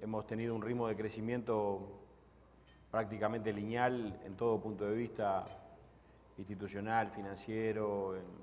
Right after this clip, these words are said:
en, eh, repercusión en la comunidad, capacidad de incidencia.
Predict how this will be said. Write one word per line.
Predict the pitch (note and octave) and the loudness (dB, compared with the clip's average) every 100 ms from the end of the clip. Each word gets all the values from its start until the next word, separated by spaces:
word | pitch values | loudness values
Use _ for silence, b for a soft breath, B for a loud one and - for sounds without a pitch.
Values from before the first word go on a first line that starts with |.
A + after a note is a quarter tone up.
| - | -14
en, | F#2 F#2 | -12 -8
eh, | F2+ F2 F2 F2 G2 | -8 -8 -8 -12 -10
repercusión | F#2+ G2 F#2 F#2+ A2 G#2 | -6 -6 -6 -6 -4 -2
en | G2 F#2 | -4 -4
la | F2+ | -6
comunidad, | F2+ F#2 G2 G2+ G#2+ G#2+ G#2+ G2+ F#2 F#2 - - B B B - | -6 -8 -4 2 6 8 8 6 2 -4 -12 -16 B B B -8
capacidad | - F2+ F#2+ G#2+ | -4 -4 -4 -4
de | G#2 | -4
incidencia. | G2 G#2 A2 A2+ G#2 - F#2+ | -4 -4 -2 -2 -4 -4 -6